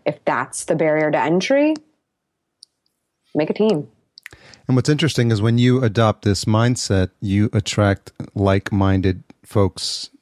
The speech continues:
Speaker 2: to your circle who
Speaker 1: Mm-hmm.
Speaker 2: work on that same principle.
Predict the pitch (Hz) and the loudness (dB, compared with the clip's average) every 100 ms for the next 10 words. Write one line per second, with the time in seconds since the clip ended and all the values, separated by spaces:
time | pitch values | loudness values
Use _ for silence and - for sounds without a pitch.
0 | _ _ - - 92 90 - 107 101 92 | _ _ -10 -4 -2 -2 -2 -2 0 -2
1 | 90 - - _ - 110 101 101 98 101 | -4 -8 -20 _ -2 2 4 4 2 0
2 | 110 98 110 101 - - 123 - _ _ | -2 0 0 0 -4 -10 -10 -10 _ _
3 | _ - 98 98 - 101 92 147 160 - | _ -2 2 0 0 -2 0 0 0 -2
4 | - 87 | -4 -6